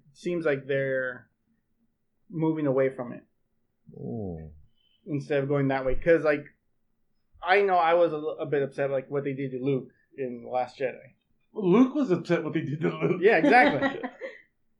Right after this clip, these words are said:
Speaker 1: And what they did in Mandalorian fucking brought, it made everybody fucking happy.
Speaker 4: Yeah, that's, that, and that's the reason why they're trying not to go back to that, because,
Speaker 1: Mm-hmm.
Speaker 4: yeah, a lot of people did like,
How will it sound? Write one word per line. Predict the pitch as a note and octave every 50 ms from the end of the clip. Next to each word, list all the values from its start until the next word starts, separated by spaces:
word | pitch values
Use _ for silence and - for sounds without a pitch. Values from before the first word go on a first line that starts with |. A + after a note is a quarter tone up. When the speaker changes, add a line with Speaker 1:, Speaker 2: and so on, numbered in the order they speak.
| _ _ _ _ _ _
Speaker 1:
And | - F3 E3+ E3 D#3+ D#3+ D#3+ D3+ D3 C#3+ - _ _
what | - - D#3 D#3+ -
they | D#3+ D3+
did | C#3+ C#3 D3+ D#3+ D#3 D3+ D3+ D3+
in | - - C#3+ C#3 C3+ C3+ C3+ C3+ C3 B2+ B2+
Mandalorian | C#3 C#3 C#3 C3+ C3 C#3 D#3 E3+ D#3+ D3+ C#3+ C3+ C3 C3 B2+ -
fucking | - B2+ - C#3 C3 C3
brought, | C#3+ C#3+ C#3 C3+ - - - - _ _ _ _
it | F#3 E3+ D3 D#3
made | D3+ C#3+
everybody | D3 D3+ E3 F3+ E3 C#3+ C3+ B2+
fucking | A#2+ - C3+ C3 C3+ B2+
happy. | C3 - B3 B3+ A#3 - -
Speaker 4:
Yeah, | -
that's, | A#3+ A#3+ B3 A#3+ - - - _ _ _ - A3 A3 - -
that, | A#3+ - - - A#3 A3 _ _ -
and | A#3+ B3
that's | B3 B3 B3+ - -
the | B3 A3
reason | A3+ A#3+ A#3+ A3 A#3 A3 G#3+
why | G3+ G3 G3 G3+ G3+ G3+ G3 G3 - -
they're | G#3 G3+ G3 G3+ G3 E3+ - -
trying | - - G#3+ G3+ G3+ G3+
not | G3 F#3+ F#3 -
to | G3+
go | - F#3+ F3+
back | - F3 F3+ G#3 -
to | - G#3
that, | F#3+ F#3+ F3+ -
because, | - G3 - - G#3+ G3 F#3+ F#3+ F#3 F#3 _ _ _ _ _ _ _
Speaker 1:
Mm-hmm. | F3 C#3 A#2 - -
Speaker 4:
yeah, | - B3 B3+ B3 C4+ C#4 C#4 C#4 C4
a | - B3
lot | B3+ B3+ B3+
of | C#4 C4+
people | C#4 C4 B3 A3+ G#3+ -
did | - G3+ G3 G3+ -
like, | G3+ G#3+ G#3 G#3 G#3+ A3